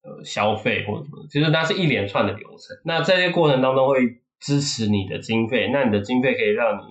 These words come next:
随着任务时间会新出新的病，那新的病你必须要有额外的门诊、额外的医生、额外的器材，你才能去医治他们。这个就是一个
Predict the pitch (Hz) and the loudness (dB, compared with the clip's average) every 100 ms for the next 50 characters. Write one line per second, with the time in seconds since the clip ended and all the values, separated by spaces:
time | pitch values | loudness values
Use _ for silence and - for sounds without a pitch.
0 | - - - 123 139 143 135 131 117 - | -20 -8 -2 2 2 4 2 2 2 -2
1 | 101 110 113 110 104 107 101 110 104 - | -4 0 0 0 -4 -6 -8 -4 -6 -4
2 | 98 - _ 139 127 147 135 123 135 107 | -8 -10 _ -4 0 2 2 2 0 0
3 | 98 120 104 120 120 110 98 - - 107 | 0 -2 -2 0 0 0 -2 -4 -2 0
4 | 113 117 104 95 95 104 113 120 101 - | 2 2 0 -2 -2 0 0 0 -2 0
5 | 104 113 104 - 104 107 113 104 - 101 | 0 0 0 -6 -10 -6 0 0 0 0
6 | 107 101 - - 117 101 - 80 - - | 0 -2 -8 -8 -6 -6 -6 -10 -10 -10
7 | 95 95 98 104 104 - 104 - - - | -8 -8 -8 -6 -6 -6 -12 -12 -12 -14
8 | - - 147 143 143 143 127 110 113 107 | -14 -2 0 2 0 2 2 4 4 4